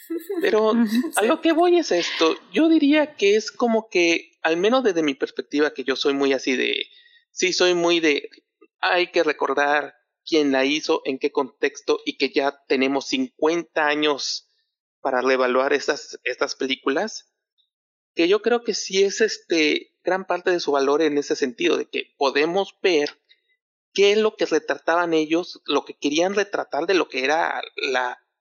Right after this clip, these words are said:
Speaker 2: familia de un grupo en particular, y el tener la capacidad de ver,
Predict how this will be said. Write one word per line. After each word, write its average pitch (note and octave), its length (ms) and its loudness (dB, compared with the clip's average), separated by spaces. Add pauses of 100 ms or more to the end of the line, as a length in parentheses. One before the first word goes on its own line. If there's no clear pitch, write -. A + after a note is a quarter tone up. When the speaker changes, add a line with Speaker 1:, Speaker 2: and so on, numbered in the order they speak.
(240)
Speaker 2:
familia D3 640 0 (760)
de C#3 180 2
un E3+ 360 0 (840)
grupo G3 340 2
en D#3 80 -4
particular, C3+ 680 -4 (1120)
y C#3 420 0
el B2 340 0
tener C3 280 0
la D3+ 100 0
capacidad C#3 580 -2
de F3 100 0
ver, D#3 340 0